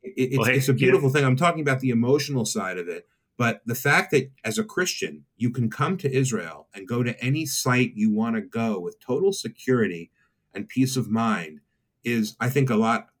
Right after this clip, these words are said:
Speaker 1: more of a big deal than people make it out to be. But I, I would hit all the notes that Hank hit. The, the similarity of values, the fact that both cultures are under threat and that they need to unify,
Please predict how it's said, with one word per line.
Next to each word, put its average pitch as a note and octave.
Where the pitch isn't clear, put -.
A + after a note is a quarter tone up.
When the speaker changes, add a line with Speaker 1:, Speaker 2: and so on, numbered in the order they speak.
Speaker 1:
more A2
of G#2
a F#2
big G#2+
deal G#2
than F#2
people G#2
make F#2+
it F2+
out F#2+
to A2
be. A#2+
But G2+
I, G#2
I A#2+
would A2+
hit C#3
all C3+
the B2
notes A#2
that A2
Hank G2
hit. E2
The, G#2+
the G#2+
similarity B2
of F2+
values, G#2
the G2
fact A2+
that G#2+
both B2+
cultures A#2+
are G#2+
under G#2+
threat A2
and F2+
that F2+
they G2+
need G#2+
to A2
unify, F#2+